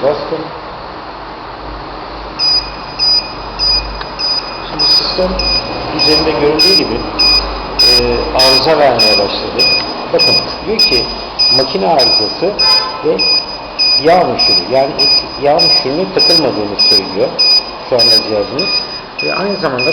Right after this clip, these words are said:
kontrol panosuna baktığımız zaman da, da orada da, e, aynı ikazı görmekteyiz. Şimdi ben buradan sanal olarak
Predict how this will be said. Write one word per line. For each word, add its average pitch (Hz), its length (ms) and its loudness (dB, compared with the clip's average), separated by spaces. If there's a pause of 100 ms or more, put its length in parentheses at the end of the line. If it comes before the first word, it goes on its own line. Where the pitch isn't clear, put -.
kontrol 151 400 -2
panosuna 143 420 -2
baktığımız 151 420 -2
zaman 107 280 -4
da, 120 80 -4
da - 240 0
orada 123 240 0
da, 139 100 -2 (520)
e, - 60 -4 (340)
aynı 160 280 -2 (440)
ikazı 120 380 -2
görmekteyiz. 123 680 0 (840)
Şimdi 185 220 -2
ben 202 220 -2
buradan 151 280 0 (160)
sanal 160 200 -2
olarak 113 380 0